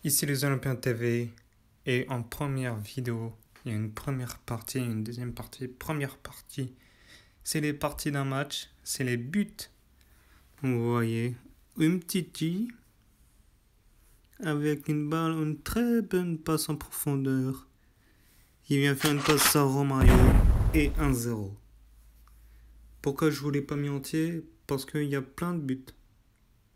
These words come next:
Et je vous ai mis que tous les buts du match.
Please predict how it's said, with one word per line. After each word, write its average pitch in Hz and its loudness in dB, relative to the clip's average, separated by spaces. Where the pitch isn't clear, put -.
Et 131 0
je 127 -4
vous 131 -2
ai - -2
mis 131 -2
que 156 -4
tous 156 -2
les 143 -2
buts 131 -2
du 131 -2
match. 107 -6